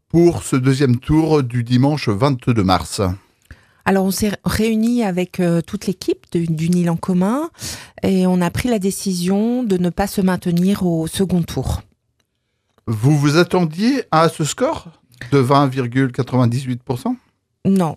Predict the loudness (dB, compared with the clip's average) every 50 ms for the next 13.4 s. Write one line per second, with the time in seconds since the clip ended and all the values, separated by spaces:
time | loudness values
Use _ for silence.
0 | -8 -6 -2 -2 0 0 2 0 0 0 0 -2 -4 -4 -4 -2 -2 0 0 0
1 | 0 0 0 0 0 -2 -2 -4 -4 -6 -6 -4 -2 -2 0 0 0 2 0 0
2 | -2 -2 -2 -2 0 0 0 0 -2 -2 -2 -2 -2 -2 -2 -2 -2 -2 -4 -4
3 | -4 -4 -4 -2 0 0 0 0 -2 -2 -2 -2 0 -2 -2 -4 -4 -6 -8 -4
4 | -4 -4 -2 -2 -2 -4 -4 -6 -6 -2 -2 0 0 -2 -2 -4 -6 -6 -4 -2
5 | -2 -2 -2 -2 -4 -6 -4 -2 -2 0 0 -2 -4 -4 -8 -16 -20 -20 -18 -18
6 | -20 -8 _ 0 0 2 2 2 2 2 0 -2 _ -2 0 0 0 -2 -4 -6
7 | -6 -6 -6 -4 -2 -2 -2 -2 -4 -4 -4 -4 -4 -4 -6 -2 -2 0 0 0
8 | 0 0 -2 -2 -2 -4 -2 -2 -2 0 0 -2 -4 -4 -6 -8 -8 -4 -4 -6
9 | -4 -4 -4 -4 -6 -4 -2 -2 0 0 -2 -4 -8 -18 -20 -20 -20 -20 -20 -20
10 | -20 _ _ -4 -2 0 2 2 0 0 0 -2 -2 -4 -4 -4 -6 -6 -6 -8
11 | -8 -6 -8 -6 -6 -6 -8 -8 -14 -20 -20 _ _ -8 -6 -4 -6 -6 -4 -4
12 | -4 -4 -4 -4 -4 -6 -6 -8 -10 -12 _ _ _ 0 2 2 2 0 0 0
13 | 0 0 0 -2 -2 -4 _ -6